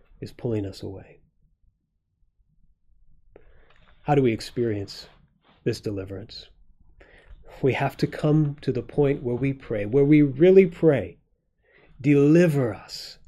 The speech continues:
deliver me from evil." The word "deliver" here is a very strong word.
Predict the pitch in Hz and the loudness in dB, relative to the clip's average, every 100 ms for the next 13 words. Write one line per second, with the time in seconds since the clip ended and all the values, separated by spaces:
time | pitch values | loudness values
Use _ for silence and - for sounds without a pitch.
0 | 131 151 165 180 196 202 185 185 170 - | -2 4 6 8 8 8 10 8 8 0
1 | _ _ _ _ _ _ - _ - 110 | _ _ _ _ _ _ -20 _ -8 -6
2 | 104 104 92 - _ _ _ _ _ _ | -4 -6 -10 -18 _ _ _ _ _ _
3 | _ _ - _ _ _ 131 127 170 180 | _ _ -20 _ _ _ -2 4 8 8
4 | 143 139 135 160 151 143 160 151 120 120 | 6 4 8 10 8 4 4 2 0 -6
5 | 104 117 131 160 131 - 131 123 123 120 | -6 -2 2 2 0 -4 -2 0 0 -4
6 | 123 - 107 107 101 98 | -8 -12 -6 -6 -6 -10